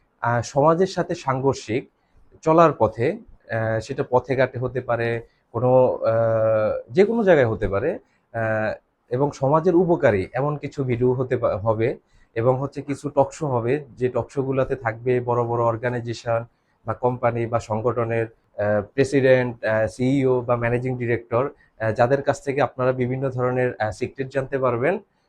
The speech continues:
তো আস্তে আস্তে করে আপনাদের কাছে যতটুকু আপনাদের জীবনমান উন্নয়ন এবং আপনাদেরকে, আহ, বড় করে তোলা বা ভালো কিছু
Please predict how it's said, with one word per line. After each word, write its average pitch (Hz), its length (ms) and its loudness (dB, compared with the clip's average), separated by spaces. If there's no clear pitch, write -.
তো 113 380 2
আস্তে - 260 0
আস্তে 165 240 0
করে 160 360 0
আপনাদের 143 360 0
কাছে 143 260 -6
যতটুকু 139 540 -4
আপনাদের 120 560 0
জীবনমান 120 500 -2
উন্নয়ন 117 480 0
এবং 120 220 -2
আপনাদেরকে, 120 960 -2
আহ, 104 340 0
বড় 120 240 2
করে 120 220 0
তোলা 110 540 0
বা 113 200 0
ভালো 123 300 0
কিছু 123 600 -2